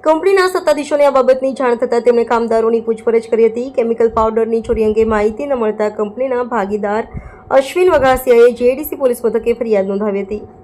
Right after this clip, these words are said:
પોલીસે અજાણ્યા શખ્સ વિરુદ્ધ ગુનો નોંધી તપાસ શરૂ કરી હતી. જીઆઈડીસી પોલીસ મથકમાં ફરિયાદ નોંધાયા બાદ ભરૂચ એલસીબીએ તપાસ હાથ ધરી હતી. પોલીસે હાલ આ મામલે ત્રણ આરોપીઓની ધરપકડ કરી હતી.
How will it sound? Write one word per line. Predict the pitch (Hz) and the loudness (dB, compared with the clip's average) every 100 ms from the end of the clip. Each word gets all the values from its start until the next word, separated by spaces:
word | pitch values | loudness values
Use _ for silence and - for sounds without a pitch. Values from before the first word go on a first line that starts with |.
| - - - - - - | -20 -20 -20 -20 -10 0
પોલીસે | 330 381 381 370 | 4 4 4 2
અજાણ્યા | 349 339 339 | 0 -2 -2
શખ્સ | 330 - | -4 -6
વિરુદ્ધ | 302 285 277 | -6 -6 -2
ગુનો | 269 269 | 2 2
નોંધી | 262 269 262 | 2 2 -2
તપાસ | 247 254 254 | 0 -2 2
શરૂ | 247 247 | 0 2
કરી | 240 240 | 0 0
હતી. | 247 294 | -2 -8
જીઆઈડીસી | 285 254 269 294 294 269 | 0 2 2 -2 -4 -2
પોલીસ | 240 233 | -2 -2
મથકમાં | 220 226 226 226 | -4 -4 -4 -4
ફરિયાદ | 220 220 220 | -2 -2 0
નોંધાયા | 226 208 214 214 208 | -2 0 0 0 2
બાદ | 208 220 262 - - - - | 2 2 -2 -12 -20 -20 -2
ભરૂચ | 254 277 330 359 | 2 2 4 4
એલસીબીએ | 339 294 - 277 254 254 247 | 4 2 -2 -4 0 2 2
તપાસ | 247 247 233 226 | 2 2 2 2
હાથ | 202 | 0
ધરી | 226 226 | 2 2
હતી. | 233 208 | 0 0
પોલીસે | 233 226 220 | 2 2 4
હાલ | 220 214 | 4 4
આ | |
મામલે | 214 208 214 214 | 4 2 2 2
ત્રણ | 277 320 269 | 2 2 4
આરોપીઓની | 220 220 269 233 233 | 2 2 2 4 4
ધરપકડ | 214 208 196 190 | 0 0 -2 2
કરી | 208 | 2
હતી. | 202 208 | 2 -4